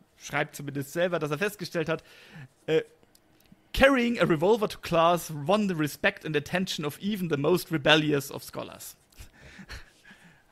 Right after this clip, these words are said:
Also einen Revolver in die Schule, äh, in die Schule mitzubringen und während der Klasse an der Hüfte zu tragen, sorgt dafür, dass auch die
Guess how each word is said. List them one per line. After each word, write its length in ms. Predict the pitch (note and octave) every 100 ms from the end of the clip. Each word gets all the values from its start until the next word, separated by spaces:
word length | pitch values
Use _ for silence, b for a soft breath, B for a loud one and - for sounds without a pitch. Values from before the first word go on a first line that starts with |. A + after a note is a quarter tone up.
| b _
Also 300 | C#3+ D3+ D3+ - -
einen 240 | D3+ D3+
Revolver 400 | D3 D#3+ G#3+ G3+
in 100 | F3+
die 80 | D#3+
Schule, 280 | - A3+ A3
äh, 260 | E3 E3+
in 80 | D#3+
die 80 | D#3
Schule 240 | - A3
mitzubringen 720 | F#3 F3+ - D#3+ E3+ E3 E3 E3
und 200 | C#3+ D3
während 200 | E3 D#3+
der 60 |
Klasse 320 | D3 D#3 D3+
an 80 | D3
der 100 | C3+
Hüfte 280 | F3 - F3
zu 100 | E3
tragen, 520 | D3+ D#3 C#3+ C#3+ C#3+
sorgt 260 | C3+ D3 -
dafür, 240 | C3+ D3+
dass 160 | C#3+ C3
auch 160 | C3+
die 400 | - C#3+ C3+ C3+